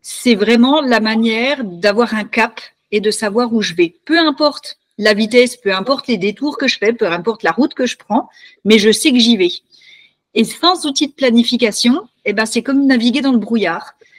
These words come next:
Et où, en fait, bah, si on sait pas où on va ni comment on y va, bah, on va avoir beaucoup plus de difficultés à y arriver et on va se sentir perdu. Et ça va être beaucoup plus stressant, beaucoup plus angoissant et on va subir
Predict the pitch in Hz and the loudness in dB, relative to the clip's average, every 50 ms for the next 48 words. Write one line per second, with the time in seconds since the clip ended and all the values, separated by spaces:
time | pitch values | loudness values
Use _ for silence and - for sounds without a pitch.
0 | _ _ _ - 190 220 214 208 208 202 - 262 330 - - _ 220 196 196 185 | _ _ _ 0 0 0 0 0 -4 -4 0 0 0 0 -2 _ 0 0 2 2
1 | 180 185 185 185 196 - - 320 330 311 277 - 285 240 - 262 262 262 262 262 | 2 2 0 -2 -4 -4 -2 -2 -2 -2 -2 -4 -6 -4 -2 -2 0 0 2 0
2 | 233 - 240 233 240 240 240 226 220 240 233 233 233 220 220 226 233 - 247 240 | 0 2 2 4 4 4 2 2 0 0 2 2 2 2 2 0 0 2 2 0
3 | 226 233 208 190 196 196 180 202 226 285 349 359 262 208 208 196 190 190 185 196 | 0 0 -2 -4 -6 -4 -2 -2 0 0 0 -2 -2 -2 -4 -4 -4 -6 -10 -12
4 | 190 185 180 175 175 214 233 226 233 247 240 233 - 294 277 240 226 202 220 208 | -10 -6 -4 -4 -2 0 0 0 0 -2 -2 -4 -8 -6 -4 -4 -4 -4 -4 -6
5 | 220 - 214 185 - 262 294 277 240 208 220 226 180 196 214 277 320 - - 208 | -6 -6 -6 0 2 2 4 4 2 2 0 0 2 2 2 0 0 -2 -2 -4
6 | 196 180 196 - - - 226 214 - 285 - - - 202 190 175 170 208 285 349 | -2 -2 -6 -8 -6 -8 -6 -6 -6 -8 -6 -4 -6 -6 -6 -4 -2 -2 -2 -2
7 | - - - - - - - - - - 202 202 214 214 214 196 240 240 - - | -4 -12 -16 -14 -14 -8 -6 -4 -2 -2 2 2 2 2 2 2 0 0 0 -4
8 | 277 - 294 285 - - 226 208 202 240 262 277 262 220 226 - - 220 - 262 | -4 0 0 0 0 0 -4 -4 -2 0 2 2 4 2 0 0 -4 -10 -8 -4
9 | 247 262 247 220 208 196 196 190 - - 202 202 233 277 302 - - 202 226 226 | 0 2 2 2 4 2 0 0 0 -4 -4 -2 -2 -2 -2 -2 0 2 4 4
10 | 240 247 - - 208 196 190 190 - - - - - 262 254 269 277 285 294 269 | 4 2 0 -2 -4 -2 -2 -4 -2 -2 -4 -2 -2 -2 -2 0 0 2 2 0
11 | - - | -2 -4